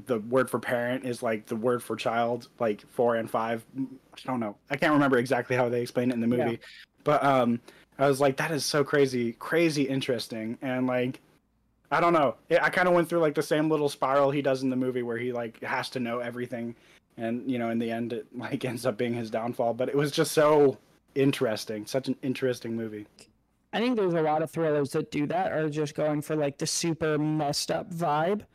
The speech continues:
Speaker 2: But I also think that there's a, a type of thriller that they're just, like, they just wanna keep you engaged the entire time. And there's a lot of underrated ones that aren't talked about enough. Like,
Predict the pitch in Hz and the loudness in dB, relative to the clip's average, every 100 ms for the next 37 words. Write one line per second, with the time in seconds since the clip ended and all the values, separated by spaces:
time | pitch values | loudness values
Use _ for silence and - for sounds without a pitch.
0 | - _ _ - 185 170 175 196 220 - | -20 _ _ -6 -2 0 0 0 -2 -2
1 | 185 156 180 165 151 - 175 170 156 170 | -2 -2 -2 0 0 0 -2 -2 -2 0
2 | 160 151 139 170 160 180 - 175 170 165 | 0 0 -2 -4 -4 -6 -4 -2 -2 -6
3 | - 165 156 147 143 165 151 156 165 151 | -4 0 2 0 0 -2 -2 -2 0 2
4 | 151 151 165 - 151 143 127 - - _ | 0 0 -2 -2 -2 -2 -4 -12 -20 _
5 | _ _ _ _ _ _ 196 165 180 175 | _ _ _ _ _ _ -8 -2 0 0
6 | 190 202 196 - - - 175 170 170 151 | 0 0 -2 -4 -10 -6 -4 0 0 0
7 | 131 135 127 117 - - - 151 147 - | 0 0 -2 -4 -8 -10 -6 -4 -2 -2
8 | 147 143 156 143 135 - 160 165 151 135 | -2 -2 -2 -2 -2 -4 -4 -2 -2 -2
9 | - 160 170 160 156 208 226 170 170 139 | -6 -2 0 0 0 0 0 0 0 0
10 | 143 165 139 135 127 135 135 - 160 151 | 0 0 0 -2 -2 -2 -4 -4 -4 -4
11 | - 156 170 180 135 131 131 120 - _ | -4 -2 -2 -2 -2 0 -2 -6 -10 _
12 | _ _ _ - 165 - | _ _ _ -6 -6 -6